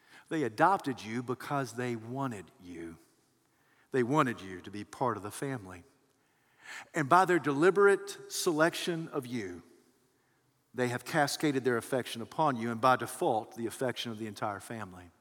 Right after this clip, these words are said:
Uh, so that, uh, whenever we get together at the holidays, all the cousins just mingle one with the other. You can't really tell the difference between any of them." And I don't know,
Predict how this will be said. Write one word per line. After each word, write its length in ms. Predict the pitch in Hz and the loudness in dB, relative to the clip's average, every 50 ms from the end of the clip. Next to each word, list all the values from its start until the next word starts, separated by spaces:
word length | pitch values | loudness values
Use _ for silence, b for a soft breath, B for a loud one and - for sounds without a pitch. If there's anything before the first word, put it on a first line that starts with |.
| _ _ _ _ _ _ _ _ _ _ _ _ _ _ _ _ _ _ _ _ _ _ _ | _ _ _ _ _ _ _ _ _ _ _ _ _ _ _ _ _ _ _ _ _ _ _
Uh, 120 | - 202 | -6 -4
so 260 | 196 - - 190 170 | -2 4 4 6 6
that, 380 | 143 151 143 135 131 - - - | 8 6 6 6 4 0 -4 -4
uh, 160 | 135 117 110 | -2 -2 0
whenever 320 | 113 117 131 147 151 143 | 0 4 4 4 4 6
we 100 | 147 139 | 4 2
get 180 | 127 123 143 135 | 2 2 0 0
together 520 | - 131 117 139 139 135 120 120 110 110 | -2 -2 2 4 4 4 2 0 -2 -2
at 100 | 110 107 | -4 -2
the 80 | - 110 | -4 2
holidays, 800 | 107 131 139 127 117 104 104 92 87 87 87 82 - - - - - _ _ _ _ _ _ _ _ _ _ _ _ _ _ _ | 4 4 4 4 2 -4 -6 -8 -8 -10 -10 -10 -10 -10 -12 -12 -16 _ _ _ _ _ _ _ _ _ _ _ _ _ _ _
all 220 | - 139 127 123 | 0 0 0 2
the 80 | 107 117 | 0 -4
cousins 500 | - - - 160 139 104 107 107 104 98 | -6 2 4 4 4 4 0 -8 -10 -6
just 220 | - 120 113 - | -6 -6 -6 -4
mingle 400 | 123 127 143 143 131 107 107 101 | -2 -2 0 0 0 -2 -4 -4
one 200 | 98 107 117 117 | -4 -4 -4 -4
with 180 | 107 104 101 - | -4 -6 -6 -6
the 120 | 104 107 | -4 -2
other. 320 | 117 120 - 85 82 78 - - - _ _ _ _ _ _ _ _ _ _ _ | -2 -2 -2 -4 -10 -14 -16 -20 -20 _ _ _ _ _ _ _ _ _ _ _
You 80 | - 127 | -10 -4
can't 180 | - 151 117 | -2 -2 -2
really 180 | 110 110 107 107 | 0 -2 -4 -4
tell 160 | - 131 117 | -4 -4 -4
the 80 | 113 117 | -4 2
difference 380 | 117 165 160 - 123 107 - | 2 2 2 2 -2 -10 -10
between 360 | - - - - 180 170 151 | -14 -18 -10 -6 -4 -4 -4
any 240 | 127 113 104 98 98 | -4 -6 -6 -8 -10
of 100 | 95 92 | -10 -12
them." 200 | - - 127 95 _ _ _ _ _ _ b b b b b b b b b b b b b b b b b b b b | -12 -16 -20 -20 _ _ _ _ _ _ b b b b b b b b b b b b b b b b b b b b
And 140 | _ - - | _ -4 0
I 100 | - 285 | 2 4
don't 220 | 254 226 196 156 | 4 2 2 0
know, 340 | 127 107 101 87 82 85 - | -2 -4 -4 -4 -6 -8 -12